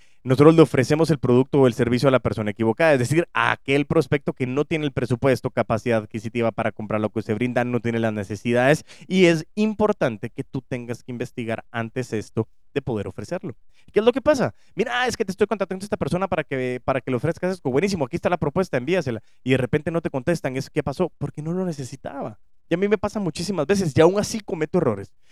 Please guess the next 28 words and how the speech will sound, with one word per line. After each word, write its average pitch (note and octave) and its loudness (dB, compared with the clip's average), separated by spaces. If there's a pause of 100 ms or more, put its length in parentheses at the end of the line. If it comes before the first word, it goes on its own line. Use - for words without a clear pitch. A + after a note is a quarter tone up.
(120)
en D3 -2
el D#3 2
que - 0
después G3+ 2
de A#3 2
hablar, B2+ 0 (280)
de D3 4
elaborar D#3 4
ciertas E3+ -2
preguntas, A2+ -4 (240)
se - 0
prepara D#3 2
la C#3+ 2
propuesta, A2+ -2 (200)
se - 0 (140)
coordina D#3+ 6
la D3+ 2
entrevista C3 0
para A#2 0
poder A#2 0
presentar B2 -4
esa B2+ -2
propuesta A#2+ -2
y A#2+ -4
poder A2+ 0
entablar A#2 -2
esas B2 -4
dudas, A#2+ 2